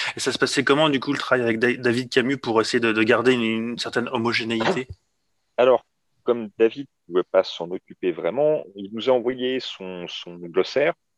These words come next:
Speaker 1: Mhm.
Speaker 2: euh, pour avoir, pour certains termes, euh, sur lesquels il s'était arrêté sur une traduction, sachant que l'anglais est une langue,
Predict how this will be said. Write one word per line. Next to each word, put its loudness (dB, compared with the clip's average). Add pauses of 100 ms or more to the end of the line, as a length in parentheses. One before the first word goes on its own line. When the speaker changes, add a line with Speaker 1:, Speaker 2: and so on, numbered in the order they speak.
(200)
Speaker 1:
Mhm. -10 (140)
Speaker 2:
euh, 4
pour 2
avoir, 4
pour -10
certains -4
termes, 0 (280)
euh, -2
sur -6
lesquels 0
il -8
s'était -4
arrêté 4
sur -6
une -10
traduction, -6 (420)
sachant 2 (120)
que 0
l'anglais 0
est -8
une -10
langue, -4